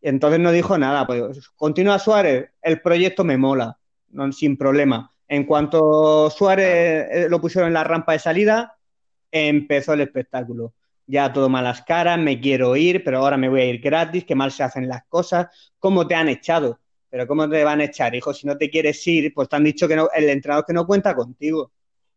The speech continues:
Speaker 1: ¿Qué, qué hay que hacerlo? ¿Con mariachis
Speaker 2: <laughs>
Speaker 1: y con la banda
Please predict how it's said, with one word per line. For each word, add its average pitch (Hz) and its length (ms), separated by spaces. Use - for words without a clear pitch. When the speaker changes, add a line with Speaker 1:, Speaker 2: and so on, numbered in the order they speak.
Speaker 1:
¿Qué, 139 280
qué 175 80
hay 160 80
que 160 60
hacerlo? 135 280
¿Con 131 160
mariachis 185 760
Speaker 2:
<laughs> - 0
Speaker 1:
y 180 440
con 170 120
la 160 100
banda 165 460